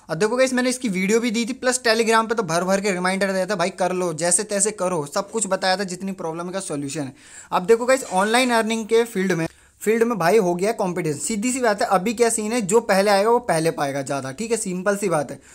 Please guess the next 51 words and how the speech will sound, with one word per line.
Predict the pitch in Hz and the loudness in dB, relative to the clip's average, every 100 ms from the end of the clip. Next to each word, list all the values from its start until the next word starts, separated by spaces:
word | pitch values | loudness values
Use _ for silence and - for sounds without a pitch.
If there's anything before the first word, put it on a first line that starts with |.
| - | -10
क्योंकि | - 226 | -2 0
हर | 214 202 | 4 2
चीज़ | 202 233 | 2 2
अब | 226 190 | 2 2
लिमिटेड | 180 185 196 202 220 | 0 0 0 2 2
होती | 196 165 147 | 2 -2 -4
है। | |
तो | 143 | -2
भाई, | 190 226 | 2 2
जो | 214 233 220 | 4 2 0
सोता | 170 - 180 196 240 | -4 -6 -4 0 0
है | 214 | 0
ना | 240 | 0
कि | 240 | 0
हाँ, | 202 214 | 2 2
बाद | 180 180 | 4 2
में | 190 196 | 2 -4
कर | 190 | -4
लूँगा | 185 185 185 185 175 - - | -4 -2 0 0 -2 -8 -6
या | 185 | -2
इससे | 180 180 190 | 0 -2 -4
कुछ | 185 180 | -4 -6
नहीं | 185 | -4
होता, | 160 185 | -4 -2
तो | 220 | 0
भाई, | 208 | 2
वो | 240 254 196 151 | 2 0 -2 -10
बैठे | 147 165 160 | -4 -2 0
रहो, | 190 226 | 0 0
कोई | 208 | 0
दिक्कत | 190 180 190 | -2 -2 -6
वाली | 180 175 | -4 -2
बात | 180 160 | -2 -4
नहीं, | 196 | -6
आपको | 208 196 | -6 -6
कुछ | 175 165 | -8 -6
नहीं | 175 | -4
मिलने | 180 170 | -4 -4
वाला। | 165 220 - - - - | -4 -6 -8 -20 -20 -4
जो | 214 | -2
पहले | 202 170 208 | 2 4 6
आएगा | 202 196 269 | 4 4 2
वो | 285 | 2
अच्छा | 262 - 175 - | 0 0 -2 0
खासा | 202 196 220 | 0 2 0
लूट | 180 196 | -2 -2
करेगा, | 190 196 202 | -2 -2 0
अर्निंग | 208 170 180 190 | 0 0 0 -2
करेगा, | 151 131 127 | -4 -6 -8
ठीक | 208 226 | -8 -8
है? | - - _ | -10 -14 _